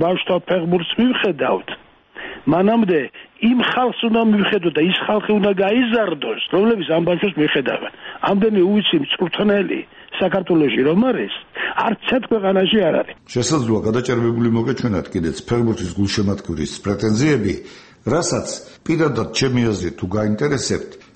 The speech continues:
Speaker 2: საფუძველი აქვს და ამიტომ არც მეუცხოვა. ლიტვაში კი ევროპის ჩემპიონატზე, სადაც საქართველოს ცხრამეტ წლამდელთა ნაკრებმა ორი შეხვედრა წააგო, ერთი ფრედ დაამთავრა და ქვეჯგუფში ბოლო ადგილზე გამოვიდა, ოცდაცხრა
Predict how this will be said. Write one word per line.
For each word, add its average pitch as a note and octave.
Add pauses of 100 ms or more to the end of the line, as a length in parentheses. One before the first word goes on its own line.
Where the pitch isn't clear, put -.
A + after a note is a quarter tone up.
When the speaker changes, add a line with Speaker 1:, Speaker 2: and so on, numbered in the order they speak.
Speaker 2:
საფუძველი A2
აქვს C#3 (260)
და - (100)
ამიტომ C#3+ (320)
არც A#2+ (140)
მეუცხოვა. - (460)
ლიტვაში F#3
კი C#3+ (200)
ევროპის A#2+
ჩემპიონატზე, A#2+
სადაც B2
საქართველოს C#3 (180)
ცხრამეტ D#3+
წლამდელთა B2
ნაკრებმა G#2+ (140)
ორი B2
შეხვედრა G2
წააგო, G#2 (120)
ერთი A2+
ფრედ G2+ (100)
დაამთავრა G#2 (100)
და E2 (240)
ქვეჯგუფში A2 (120)
ბოლო B2+
ადგილზე C3
გამოვიდა, C3+ (160)
ოცდაცხრა G2